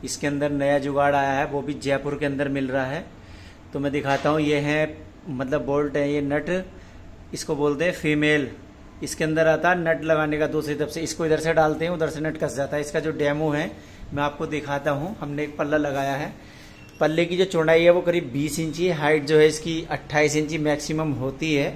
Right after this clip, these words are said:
प्रोफाइल लगा के उनतीस इंची का है। तो ये लग रहे हैं इसके अंदर वो जो नट हैं ये वाले male female वाले, अभी जो है इसके अंदर सिंगल लगाया हुआ है और सिंगल पे ही ये पूरा पल्ला जो है रुक रहा है इसके अंदर और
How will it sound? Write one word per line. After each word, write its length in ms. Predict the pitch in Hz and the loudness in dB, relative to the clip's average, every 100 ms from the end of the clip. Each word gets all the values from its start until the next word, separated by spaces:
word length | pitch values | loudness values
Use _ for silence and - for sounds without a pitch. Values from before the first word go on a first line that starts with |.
| - - - - | -10 -18 -20 -4
प्रोफाइल 440 | 156 151 156 160 160 | 2 2 4 2 4
लगा 220 | 160 156 | 2 2
के 100 | 165 | 0
उनतीस 360 | 160 151 151 156 | -2 -4 -4 -4
इंची 300 | 147 160 147 | -4 -4 -2
का 120 | 139 | -2
है। 180 | 139 240 - - - - - - - | -2 -6 -10 -20 -20 -20 -20 -20 -12
तो 140 | 175 175 170 - | -4 -4 -4 -6
ये 180 | 147 170 | -4 -2
लग 180 | 170 | 0
रहे 180 | 156 160 | 0 0
हैं 60 | 170 | -2
इसके 220 | 170 185 | -2 -2
अंदर 340 | 156 147 170 - - 143 | 0 2 0 -2 -12 -2
वो 200 | 135 147 | 2 4
जो 160 | 160 | 2
नट 320 | 151 135 143 151 | 2 2 2 0
हैं 140 | 151 | 0
ये 160 | 151 143 | 2 2
वाले 260 | 143 143 156 139 | 2 0 -2 -2
male 280 | 139 147 143 | -2 -2 -2
female 400 | 151 143 143 147 | -2 0 2 2
वाले, 260 | 147 143 208 - - - - - - 139 | 2 0 -2 -6 -16 -20 -20 -20 -14 -6
अभी 200 | 131 151 | -4 -4
जो 220 | 156 151 | 0 0
है 160 | 147 151 | 2 0
इसके 220 | 147 156 | 0 -2
अंदर 220 | 143 151 | 0 -2
सिंगल 300 | 147 147 147 | -2 -4 -2
लगाया 300 | 151 147 143 | 0 0 0
हुआ 220 | 143 143 139 | 0 0 -2
है 140 | 151 233 - - - - - | -4 -10 -14 -16 -14 -14 -12
और 60 | |
सिंगल 380 | 139 143 143 151 | -6 0 0 0
पे 120 | 143 | 0
ही 160 | 147 151 | -2 -2
ये 60 | 156 | -4
पूरा 280 | 147 143 147 | -4 -2 0
पल्ला 320 | 147 139 147 | 0 -2 -2
जो 160 | 139 | -4
है 160 | 135 151 190 - - - - - | -6 -8 -10 -16 -20 -20 -20 -12
रुक 200 | 123 135 | -8 -4
रहा 160 | 139 147 | 2 4
है 80 | 147 | 4
इसके 200 | 139 160 | 2 2
अंदर 320 | 143 143 185 - - - - - | 2 2 0 -4 -18 -20 -20 -10
और 80 | 151 | -8